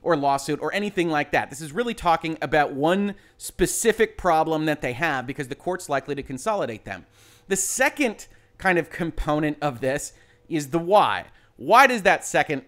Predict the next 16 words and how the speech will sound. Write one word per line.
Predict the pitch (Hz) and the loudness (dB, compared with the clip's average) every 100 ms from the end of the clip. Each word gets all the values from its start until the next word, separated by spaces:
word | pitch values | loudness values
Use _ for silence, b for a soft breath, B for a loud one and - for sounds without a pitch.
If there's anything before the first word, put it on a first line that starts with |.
| - | -6
law | 135 127 | -2 0
firm | - 127 117 | -2 -6 -6
show | - 113 | -6 -4
up? | 127 185 | -2 -2
And | 220 | -4
if | 220 | -4
you're | 240 | -6
familiar | 247 214 175 160 | -2 0 2 0
with | 139 139 | -2 -6
lawyers | 127 156 214 151 | -4 -4 -2 -2
or | 131 | -4
even | 131 | -4
our | 123 120 | -6 -8
discussions | 117 135 120 123 | -6 -6 -6 -10
in | 117 | -10
Virtuality, | 123 120 131 180 185 | -10 -10 -2 0 0